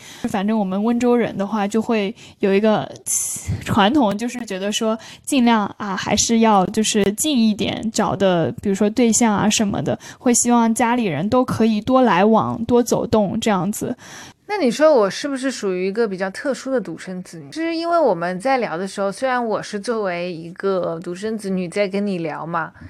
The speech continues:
Speaker 2: 但是我不知道我是否代表一个典型的独生子女。
Speaker 1: 对，我其实我也不知道我是不是代表一个典型的 <laughs> 多子女的家庭，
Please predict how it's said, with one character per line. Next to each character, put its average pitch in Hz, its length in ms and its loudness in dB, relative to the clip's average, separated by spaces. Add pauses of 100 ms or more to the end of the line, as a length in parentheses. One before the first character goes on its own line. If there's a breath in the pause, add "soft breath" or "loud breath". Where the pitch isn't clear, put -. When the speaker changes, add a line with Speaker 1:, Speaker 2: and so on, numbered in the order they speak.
(260 loud breath)
Speaker 2:
但 262 180 2
是 254 120 -4
我 233 100 0
不 190 100 -8
知 202 80 -6
道 240 140 4
我 190 80 4
是 202 180 -8
否 202 160 -2
代 214 200 2
表 175 180 -2
一 160 100 -10
个 190 160 -4
典 180 280 -6
型 165 260 -12
的 170 160 -6
独 165 180 -14
生 165 280 -10
子 - 180 -16
女。 135 240 -18 (960)
Speaker 1:
对， 269 240 6
我 214 160 4
其 294 180 0
实 349 120 -2
我 247 120 -4
也 269 140 -6
不 226 100 -14
知 226 120 -6
道 214 120 -2
我 190 120 -6
是 254 120 -6
不 240 80 -8
是 226 140 -8
代 226 180 -4
表 190 200 -4
一 196 80 -8
个 214 100 -4
典 214 180 -6
型 208 280 -2
的 247 340 2 (120)
<laughs> - 120 -20
多 285 220 4
子 247 180 -4
女 220 160 -4
的 123 100 -8
家 214 280 -4
庭， - 240 -14